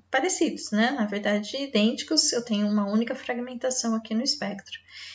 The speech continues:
Agora, aqui no meu primeiro pico, o acetaminofém, a gente consegue perceber espectros bem diferentes.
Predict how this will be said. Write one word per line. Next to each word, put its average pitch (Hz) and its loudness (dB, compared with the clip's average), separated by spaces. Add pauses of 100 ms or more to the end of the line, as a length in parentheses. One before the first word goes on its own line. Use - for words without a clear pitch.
(140)
Agora, 214 -2
aqui 247 0
no 240 2
meu 214 4
primeiro 285 6
pico, 269 0
o 208 0
acetaminofém, 220 -2 (680)
a 214 -4
gente 208 2
consegue 233 0
perceber 226 2
espectros 226 -2
bem 240 4
diferentes. 214 0